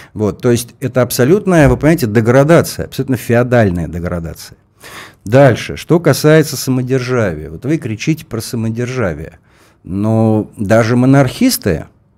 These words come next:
всегда знают и на это упирают, что, а, в феврале тысяча девятьсот семнадцатого года вообще-то Николая предали все. Но вы почему? Значит, наверное, что-то не так, да?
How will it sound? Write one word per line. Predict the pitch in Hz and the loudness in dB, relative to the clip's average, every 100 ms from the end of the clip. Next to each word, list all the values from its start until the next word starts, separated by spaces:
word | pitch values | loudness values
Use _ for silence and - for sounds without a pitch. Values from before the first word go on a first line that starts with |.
| _ _ | _ _
всегда | - 120 113 113 95 | -4 -2 2 4 2
знают | 95 120 165 143 117 | 0 2 2 2 0
и | |
на | 110 117 | 0 2
это | 113 113 | 0 0
упирают, | 113 113 135 175 139 82 80 | -2 0 0 4 4 2 -4
что, | - - 101 101 92 - - - _ | -12 -6 -2 -2 -4 -12 -20 -20 _
а, | 101 98 | -4 -2
в | 92 | -2
феврале | 107 113 135 165 | -2 2 4 4
тысяча | 165 131 117 113 | 4 0 -2 -2
девятьсот | 113 135 - 139 | 0 0 0 -2
семнадцатого | - 131 139 131 - - 113 | -2 0 2 2 0 -2 -2
года | 117 127 90 | 0 0 0
вообще-то | 85 82 117 - | -2 -4 -4 0
Николая | 151 143 101 92 98 | 0 2 0 0 -2
предали | - 107 87 92 | -2 -2 -2 -2
все. | 139 - - - - _ _ _ _ _ _ _ _ _ _ _ _ _ _ _ - | -4 -8 -14 -16 -20 _ _ _ _ _ _ _ _ _ _ _ _ _ _ _ -8
Но | 101 98 | -2 0
вы | 101 95 90 82 - - - - - _ | 2 0 -2 -8 -14 -16 -18 -20 -20 _
почему? | 101 - 92 80 90 156 - _ _ _ _ _ _ - | -14 -8 -8 -6 -6 -6 -8 _ _ _ _ _ _ -4
Значит, | 107 104 - | 0 0 -2
наверное, | 98 101 185 208 | -2 2 2 2
что-то | - 139 120 110 | -2 -2 -2 0
не | 110 | 0
так, | 110 85 76 85 | 0 -4 -6 -6
да? | 98 151 | -2 -2